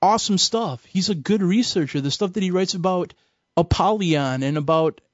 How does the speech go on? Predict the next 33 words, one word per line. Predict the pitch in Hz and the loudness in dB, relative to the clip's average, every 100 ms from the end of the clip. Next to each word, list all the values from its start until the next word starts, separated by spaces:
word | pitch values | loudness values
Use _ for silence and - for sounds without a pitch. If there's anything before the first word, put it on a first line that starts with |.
| - | -2
Abaddon | 165 180 180 190 185 170 | 0 2 0 0 0 0
Rising | 170 202 190 160 147 139 | 0 -2 -2 0 0 0
and | 147 | -2
about | 151 160 156 | 0 0 0
Nimrod, | 151 165 220 202 151 123 117 _ _ - | 0 2 2 2 0 -2 -8 _ _ -6
cool | - 254 | -2 0
stuff. | 233 - 247 175 135 _ - | -2 2 2 2 -2 _ -4
Like, | 156 | -2
do | 190 | 0
I | 202 | -2
agree | 185 139 175 | -2 -2 -4
with | 196 | -2
some | 190 196 | -4 -2
of | |
his | 160 - | -2 -2
Hebrew | 202 180 | -2 0
roots | 165 208 - | 0 0 -4
stuff? | - 262 - - | -6 -6 -10 -2
No. | 233 262 147 - _ _ _ | 2 2 0 -6 _ _ _
Do, | 147 175 180 - _ _ _ _ | 0 0 0 -8 _ _ _ _
do | 180 196 | 2 2
I | 180 | 2
wanna | 185 202 185 | 0 -2 -2
plant | 143 - 196 208 | -4 -4 -4 -2
my, | 185 170 156 139 - - | -2 0 0 -2 -6 -4
my, | 151 156 151 139 - | -2 0 0 -4 -4
my | 143 147 | -2 -2
flag | - 160 165 185 | -2 0 0 0
on | 180 165 | -2 -2
his | 143 | -4
flat | - 170 165 | -2 -2 0
earth | 170 208 | 0 -2
stuff? | - 247 269 | -2 -2 -2